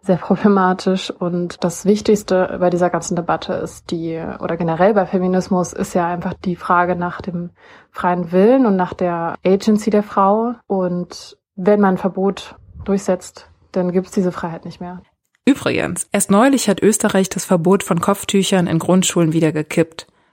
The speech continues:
Speaker 2: Mal ganz davon abgesehen, dass religiöse Kopfbedeckungen, wie zum Beispiel Kippa, nicht verboten waren, beschloss das Verfassungsgericht, dass es nicht so gut wäre, wenn Kinder von klein auf lernen würden,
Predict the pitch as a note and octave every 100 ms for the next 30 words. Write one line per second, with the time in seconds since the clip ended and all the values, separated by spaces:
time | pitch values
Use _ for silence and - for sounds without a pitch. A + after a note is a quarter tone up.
0 | - E3 D#3 G#3 - F3+ E3+ - - F#3
1 | D#3+ D#3+ F3 F#3+ F3 E3 F3+ E3+ F#3 F#3+
2 | F3 B3+ - - - E3+ E3 - F3+ F3+
3 | G#3+ G3 D#3+ E3+ C#3+ C#3 - - - -
4 | D4 - - G#3 - - _ - F4+ -
5 | - D#3 C#3+ C#3+ E3 E3+ E3+ F3+ G#3 -
6 | - - - - A#3 C4+ A3+ - F3+ -
7 | G3 - G#3 - - F#3+ F#3+ - F#3 -
8 | - B3+ D4 - A#3+ G#3+ A#3 - G3 G3
9 | G3 F#3+ D#3+ E3+ G#3 G#3+ G3+ - D3+ -
10 | F3 F3+ E3 - D#3 F3 F#3 D#3 D#3+ E3
11 | E3+